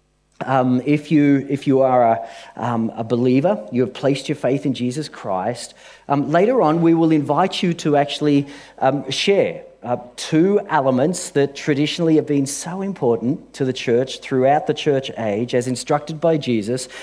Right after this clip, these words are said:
to take the symbol of wine and to take the symbol of bread. In our case, we have,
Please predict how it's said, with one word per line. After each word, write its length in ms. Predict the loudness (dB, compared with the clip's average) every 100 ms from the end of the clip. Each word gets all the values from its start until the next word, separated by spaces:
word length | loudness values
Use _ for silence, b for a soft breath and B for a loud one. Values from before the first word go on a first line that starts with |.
| B B
to 100 | -2
take 240 | 0 0
the 80 | -4
symbol 520 | -2 0 2 4 4
of 140 | 2
wine 400 | 2 0 2 2
and 100 | 0
to 80 | -2
take 260 | -2 -2 -2
the 80 | -4
symbol 380 | 0 2 2
of 140 | 2 0
bread. 340 | 2 4 4
In 220 | 2 -2 B B B
our 180 | 0 0
case, 440 | 0 0 0 0
we 140 | 0
have, 460 | 2 2 0 -2 -14